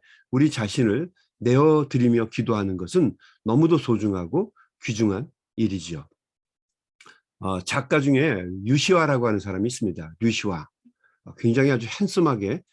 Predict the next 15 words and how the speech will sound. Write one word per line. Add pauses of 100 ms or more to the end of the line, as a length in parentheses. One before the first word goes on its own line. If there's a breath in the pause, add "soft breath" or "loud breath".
(100)
생긴
분이에요.
키도
크고 (400 soft breath)
머리카락도
아주
긴
분입니다. (480 soft breath)
어,
이분이
쓴
책
중에 (560)
"새는
날아가면서